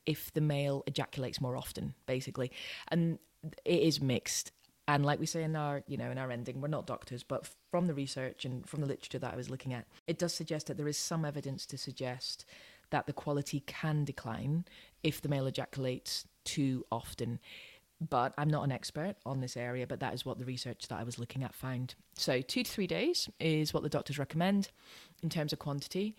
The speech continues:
In terms of quality, well, this was very interesting. We're looking at sex,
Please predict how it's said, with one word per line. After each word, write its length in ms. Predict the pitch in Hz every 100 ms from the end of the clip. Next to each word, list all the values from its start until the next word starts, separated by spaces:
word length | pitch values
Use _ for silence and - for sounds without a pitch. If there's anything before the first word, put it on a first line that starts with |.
| -
In 100 | 190
terms 220 | 208 233
of 80 | -
quality, 640 | - 196 233 285 - - -
well, 500 | 160 175 180 131 117 - - - -
this 280 | 151 185 -
was 120 | 160
very 260 | 143 135 139
interesting. 640 | 135 - - - 117 107 -
We're 120 | 190
looking 200 | - 165
at 80 | -
sex, 460 | 233 185 - -